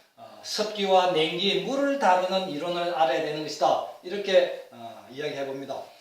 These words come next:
그래서 문구들 연구소에서는 여덟 가지 파련의 기법이 있는데 첫째는 역기, 육락, 돈산, 역행, 주류, 자침, 돈리, 재수 이, 어, 여덟 가지가, 어,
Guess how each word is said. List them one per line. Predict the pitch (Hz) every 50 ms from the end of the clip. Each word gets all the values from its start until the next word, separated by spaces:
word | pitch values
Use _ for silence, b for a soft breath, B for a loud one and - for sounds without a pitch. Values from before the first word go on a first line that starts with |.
| B B B B B B _
그래서 | 214 220 220 - 220 226 214 214 170
문구들 | 170 196 226 254 262 233 214 220 208 202 214 208 208 208 208 202
연구소에서는 | 196 196 190 196 196 - 208 202 175 180 185 196 196 214 220 208 - 131 117 143
여덟 | 208 240 247 233 - -
가지 | - 196 190 196 196 190 185 180 175 170 - -
파련의 | - 220 233 240 247 247 254 - -
기법이 | - 208 208 196 202 185 185 175 165
있는데 | 160 170 175 170 202 208 - - - - B B B B B B B B _
첫째는 | - 214 214 208 214 214 208 202 196 -
역기, | - 202 196 196 - 208 220 233 240 233 233 - - 160
육락, | 160 170 180 180 180 185 185 190 190 - -
돈산, | 165 165 - - - 190 180 180 180 175 185
역행, | 185 180 - - 180 190 208 202 - - - - _ _ _
주류, | - - 185 190 190 208 208 208 208
자침, | - - - - - - 202 196 180 -
돈리, | 165 180 196 196 180 160 139
재수 | - 147 156 - - 202 190 147 - B B B B B B
이, | 220 220 226 208 175 170 - - - _ _
어, | - - - 104 104 - - - - -
여덟 | 202 262 262 240 220 - -
가지가, | - 190 185 185 185 190 190 202 208 214 208 - - - - - - _
어, | -